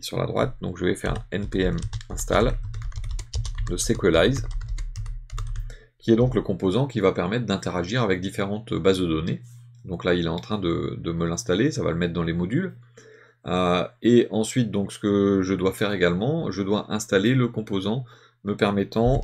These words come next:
euh, de, de, de, d'interagir avec my S Q L. Et donc celui-là,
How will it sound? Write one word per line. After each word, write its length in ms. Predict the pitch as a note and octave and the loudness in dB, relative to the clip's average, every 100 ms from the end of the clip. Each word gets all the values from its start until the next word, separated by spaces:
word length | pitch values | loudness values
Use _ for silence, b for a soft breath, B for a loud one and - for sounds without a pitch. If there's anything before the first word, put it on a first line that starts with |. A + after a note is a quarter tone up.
| - | 0
euh, 500 | F#2 F#2 F2+ F2+ F2 | 2 4 6 6 4
de, 840 | F2 G2 G2 F#2+ F#2+ F#2 F#2 F#2+ - | 2 2 6 6 4 2 0 -6 -6
de, 260 | F2 F2+ | -2 0
de, 240 | E2+ F2+ E2+ | 2 0 2
d'interagir 640 | F#2+ F#2+ G#2 F#2 G2 C#3 | 0 0 0 0 0 0
avec 220 | G#2 G#2+ A2 | 0 -2 0
my 120 | G2 | 0
S 160 | F#2+ | 0
Q 180 | - E2+ | -4 -4
L. 120 | - - B B B - | -4 -6 B B B -8
Et 60 | F#2 | -4
donc 160 | F#2+ | -2
celui-là, 560 | - F2+ F2 G2 D3+ | 0 0 6 6 4